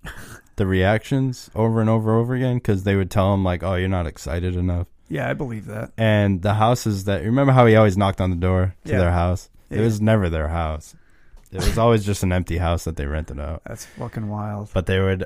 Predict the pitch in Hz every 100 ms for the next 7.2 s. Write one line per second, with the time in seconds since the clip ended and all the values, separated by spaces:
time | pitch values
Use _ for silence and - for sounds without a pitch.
0 | - 98 95 90 85 - 104 110 104 120
1 | - 117 - - 262 262 147 143 208 208
2 | 190 196 180 156 175 151 127 135 135 135
3 | 139 - 101 107 92 87 - - - -
4 | - - - - 127 160 180 190 110 98
5 | 92 104 120 120 107 92 85 - 92 95
6 | 101 98 - - 104 95 92 - 87 113
7 | 127 127